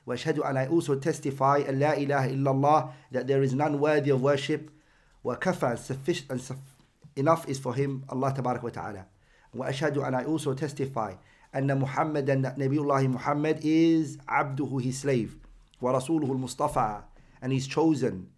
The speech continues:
prophet. Muhammad is an abd, he's a slave. So we, when he say he's a slave, eh, and we say he's a messenger, is بين الإفراط والتفريط. You're not going extreme both ways. You're not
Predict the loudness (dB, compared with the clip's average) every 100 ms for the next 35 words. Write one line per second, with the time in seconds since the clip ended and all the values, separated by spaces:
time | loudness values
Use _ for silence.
0 | _ _ -2 -2 -2 -10 -18 _ _ _
1 | _ -10 -2 0 4 2 2 -12 _ -10
2 | -6 -4 4 4 4 -4 -8 -6 -4 0
3 | 2 0 -8 -20 -20 -20 _ -8 -4 -2
4 | 0 -2 -2 0 0 0 -4 -6 -2 -2
5 | -2 -8 -20 _ _ _ _ _ -2 0
6 | 0 -2 -4 -2 0 0 0 0 -2 -2
7 | -2 -2 0 0 -2 -4 -4 -2 -2 -6
8 | -6 0 2 2 -4 -6 -10 -12 -6 -6
9 | -6 -8 -4 -4 -4 -4 -4 -8 -10 -6
10 | -4 -2 -4 -4 -6 -8 -16 _ -10 -6
11 | -4